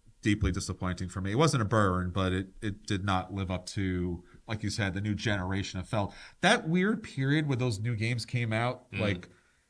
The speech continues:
Speaker 1: Tuscany and Forum Trajan and, and Bonfire, they all came out at the same time, more or less, like that, that period.
Speaker 2: There was, like, a two, three-year period, yeah, where we got Carpe Diem and Forum Trajanum. Bonfire came out a couple years later.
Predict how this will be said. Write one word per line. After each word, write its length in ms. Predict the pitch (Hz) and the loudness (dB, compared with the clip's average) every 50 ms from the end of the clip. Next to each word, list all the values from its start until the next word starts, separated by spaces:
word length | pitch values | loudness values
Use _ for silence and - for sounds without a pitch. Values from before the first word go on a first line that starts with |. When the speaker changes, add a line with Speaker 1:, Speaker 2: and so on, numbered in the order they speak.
| _ _ - | _ _ -6
Speaker 1:
Tuscany 1000 | - - 143 139 - - - 135 123 123 120 120 120 117 117 113 113 107 110 - - - | -2 0 0 0 0 0 0 0 2 4 4 4 4 4 4 4 2 2 0 -2 -6 -6
and 300 | 104 101 98 98 95 95 95 | -2 0 0 0 0 -2 -4
Forum 200 | - 113 104 104 | -4 -4 -4 -4
Trajan 920 | - 90 82 104 131 139 127 123 123 120 120 117 117 117 117 113 120 117 - | -4 -4 -2 0 0 0 0 0 0 0 0 2 0 0 0 -2 -4 -6 -8
and, 200 | - 101 101 98 - | -10 -10 -10 -10 -10
and 220 | - 95 92 92 90 | -8 -8 -6 -4 -2
Bonfire, 480 | 110 117 120 117 110 - 117 107 113 123 | 0 0 0 0 0 0 0 0 0 2
they 60 | 147 | 0
all 100 | 190 214 | 0 0
came 120 | 214 262 220 | 0 -2 -4
out 40 | |
at 40 | 185 | -2
the 60 | - | -2
same 180 | - - 143 107 | 0 0 0 0
time, 300 | - 131 113 98 82 73 80 - _ _ _ - _ _ _ _ _ _ _ - | 0 0 -2 -2 -2 -4 -8 -10 _ _ _ -20 _ _ _ _ _ _ _ -14
more 260 | 135 139 139 139 139 127 | -8 -4 0 2 2 4
or 60 | 120 | 4
less, 260 | 117 101 82 - - | 4 2 0 0 0
like 80 | 110 101 | 0 2
that, 220 | 110 113 110 - | 2 0 0 0
that 160 | 127 117 113 | 0 0 0
period. 400 | - - - 143 110 92 90 - | -2 0 2 2 4 4 2 4
Speaker 2:
There 60 | - | 2
was, 40 | 196 | 4
like, 100 | 196 190 190 | 4 4 2
a 20 | 185 | 2
two, 140 | - 170 - | 0 0 0
three-year 240 | 151 139 123 110 | 2 2 2 2
period, 380 | 101 - 104 95 95 92 90 87 | 0 0 0 2 2 2 0 0
yeah, 140 | 92 87 85 | 0 2 2
where 80 | 87 87 | 2 2
we 80 | 90 | 0
got 160 | 92 92 90 - | 0 0 0 2
Carpe 280 | 104 104 98 101 95 | 0 2 2 2 0
Diem 380 | 85 87 90 90 90 87 87 87 | 0 0 0 2 2 0 0 -2
and 300 | 87 85 85 85 87 - | -2 -4 -4 -6 -6 -6
Forum 240 | - 95 90 90 87 | -4 -4 -2 -2 -2
Trajanum. 720 | - 90 82 85 85 82 82 82 85 82 82 85 85 - | -4 -6 -4 -4 -4 -4 -4 -4 -4 -4 -6 -8 -4 0
Bonfire 400 | 95 95 92 90 - 92 90 87 | 2 2 2 2 2 2 2 0
came 180 | 87 - 87 85 | 0 -4 -6 -6
out 60 | 82 | -6
a 20 | |
couple 240 | 85 - - - 87 | -6 -8 -8 -8 -6
years 220 | 85 85 82 - | -6 -8 -8 -8
later. 420 | 82 80 80 80 78 80 80 80 | -8 -8 -8 -6 -8 -8 -8 -10